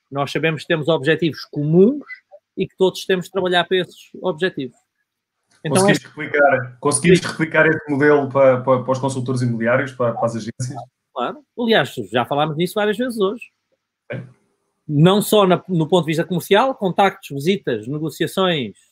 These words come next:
Speaker 1: Eh, negociação é, há, há imobiliários que chamam análise comparativa, outras chamam estudo de mercado, mas é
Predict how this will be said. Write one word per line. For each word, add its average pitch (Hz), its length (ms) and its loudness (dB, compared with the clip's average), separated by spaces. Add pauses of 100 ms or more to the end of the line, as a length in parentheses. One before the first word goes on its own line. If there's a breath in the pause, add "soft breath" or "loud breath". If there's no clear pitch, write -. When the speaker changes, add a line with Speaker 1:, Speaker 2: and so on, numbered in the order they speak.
(140)
Speaker 1:
Eh, 98 460 -8 (160)
negociação 196 640 -2
é, 147 240 4 (120)
há, 131 460 2
há 135 80 2
imobiliários 139 460 0
que - 80 -6
chamam 135 120 -2
análise 135 340 2
comparativa, 127 560 0
outras 117 300 -2
chamam 117 220 -6
estudo 113 240 -10
de 110 40 -10
mercado, 147 400 0
mas 107 180 -6
é 113 200 0